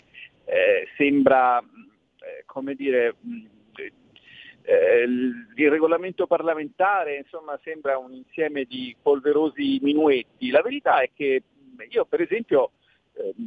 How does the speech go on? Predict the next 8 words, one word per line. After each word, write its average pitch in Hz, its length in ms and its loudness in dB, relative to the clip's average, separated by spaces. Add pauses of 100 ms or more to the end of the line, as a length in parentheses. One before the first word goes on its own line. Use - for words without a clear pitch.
(120)
nella 139 240 2
vita 175 260 0
parlamentare, 147 880 -4
grazie 143 600 -6
al 127 80 -4
regolamento, 190 720 -4
ho 135 300 2
imparato 147 720 -2